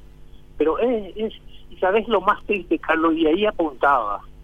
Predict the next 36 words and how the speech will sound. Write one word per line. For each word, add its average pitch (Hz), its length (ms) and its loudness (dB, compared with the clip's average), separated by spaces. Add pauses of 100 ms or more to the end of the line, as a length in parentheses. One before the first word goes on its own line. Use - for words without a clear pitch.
(880)
porque 127 440 -4
no 143 160 -4
quería 135 380 -2
ya 135 140 2
hablar 131 240 2
contigo, 123 480 -2 (560)
porque - 340 -6
es 214 140 -8
al 233 240 0
cohete, 156 480 2
Carlos, 127 400 -2
que 117 220 -4 (360)
vos 202 240 0
le 202 200 -6
agitás, 170 640 -2 (120)
es 175 200 -6
más 175 240 2
o 165 120 0
menos 175 320 -2
como 156 260 0
una 160 480 2
bandada 156 600 2
de 156 160 2
primates. 135 680 2
La, 139 180 4 (340)
acordate 160 520 2
de 143 160 2
mí 165 240 -8
el 139 160 2
año 156 260 4
que 143 160 4
viene 147 420 0
en 147 60 -4
las 143 160 4
elecciones. 143 760 2 (500)
Hay 165 200 2